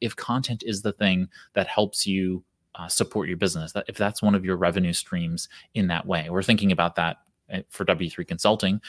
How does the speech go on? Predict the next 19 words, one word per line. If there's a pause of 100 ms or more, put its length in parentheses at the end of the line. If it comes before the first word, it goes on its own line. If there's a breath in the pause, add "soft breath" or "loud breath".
(120 loud breath)
You
know,
we
produce
a
lot
of
content.
How
does
that
actually
get
monetized? (300 loud breath)
And (140)
the
same
thing
applies